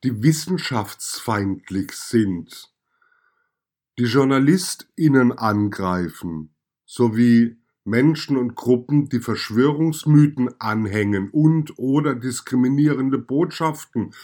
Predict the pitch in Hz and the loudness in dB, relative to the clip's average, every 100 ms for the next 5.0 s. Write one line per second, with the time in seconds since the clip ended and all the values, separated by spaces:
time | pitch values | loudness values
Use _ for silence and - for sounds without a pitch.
0 | - _ 127 113 151 156 156 143 143 147 | -20 _ -6 0 0 2 0 0 0 2
1 | 143 135 135 131 156 - 160 147 139 143 | 2 0 0 0 -2 -4 -8 -4 -2 -2
2 | 143 123 139 131 123 131 123 123 104 113 | -6 -8 -4 -4 0 0 0 -4 -4 -4
3 | - 175 180 - 165 151 - 127 160 160 | -4 -4 -4 -2 -2 -2 -4 -4 -2 -2
4 | - 151 151 151 - - 135 120 - - | -2 2 4 2 -2 -4 0 0 0 -16